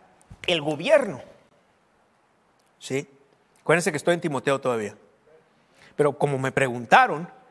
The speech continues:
que si qué fue lo que pasó, tuve que regresarme hasta allá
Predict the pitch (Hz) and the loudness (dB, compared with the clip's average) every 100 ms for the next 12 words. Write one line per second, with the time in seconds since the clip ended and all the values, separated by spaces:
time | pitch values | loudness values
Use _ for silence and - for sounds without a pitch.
0 | _ _ _ - 147 143 135 175 214 208 | _ _ _ -6 -6 -6 -2 2 2 2
1 | 175 143 131 233 196 151 - - - - | 0 0 2 2 2 -2 -12 -20 -20 -20
2 | - 170 180 175 147 139 131 147 156 151 | 0 2 2 2 2 2 2 4 4 0
3 | - 127 147 | -2 -2 0